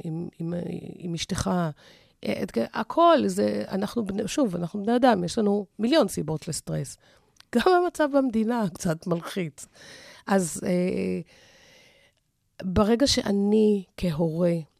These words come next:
לא במיטבי, קצר סבלנות, משדר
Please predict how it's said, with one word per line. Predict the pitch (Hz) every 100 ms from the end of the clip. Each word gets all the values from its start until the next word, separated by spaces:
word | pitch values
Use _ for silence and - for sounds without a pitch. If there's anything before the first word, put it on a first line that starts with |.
| _ -
לא | 185
במיטבי, | 180 180 170 - 180 156 151 170 170 151 _ _
קצר | - - - 202 180
סבלנות, | 165 - 175 156 170 165 170 165 160 - - _ _ _
משדר | 190 196 - - 170 170 185 175 165